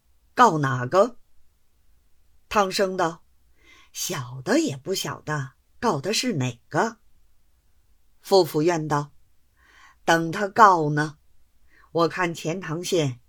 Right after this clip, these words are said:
有多大的胆量，敢收他的橙子。”汤生道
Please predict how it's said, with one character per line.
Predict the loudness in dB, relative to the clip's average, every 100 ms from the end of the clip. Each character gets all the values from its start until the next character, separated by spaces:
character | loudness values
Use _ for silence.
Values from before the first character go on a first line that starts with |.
| _
有 | -6 -4
多 | -4 -2 2 2
大 | 2 -2
的 | 0
胆 | 0 0 -2 -6
量， | -4 -4 _ -20 _ _ -20 _
敢 | -4 -4 -4
收 | -4 -4
他 | -6 -2 2 2
的 | 2 -4
橙 | -6 -6 -6 -6
子。” | -6 -10 _ _ _ _ _ _ _ _ _ _ _ _ _ _ _ _ -10
汤 | -4 -2
生 | -2 -4
道 | 0 -2 -2